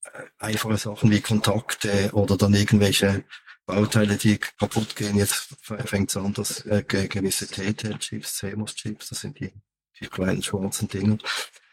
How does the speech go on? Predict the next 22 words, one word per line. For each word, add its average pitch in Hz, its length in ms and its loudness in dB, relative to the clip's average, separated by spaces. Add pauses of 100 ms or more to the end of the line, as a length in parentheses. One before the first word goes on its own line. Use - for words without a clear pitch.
so - 180 -12
ein - 60 -8
bisschen 98 260 -2
einfach 98 300 0
ausgedrückt, - 840 -4
dass - 140 -6
die 101 380 -8 (100)
anfangen, 101 640 2 (460)
äh, 92 320 2
zu - 140 -4
sterben, 101 560 -2
halt 117 220 -2
einfach - 360 -8
altersbedingt. - 800 -8
Und 113 180 -4
das 107 140 -6
wusste 113 300 -6
man 107 140 -4
natürlich, - 720 -10
oder 107 240 -10 (1080)
wusste 107 340 -4
man 98 320 2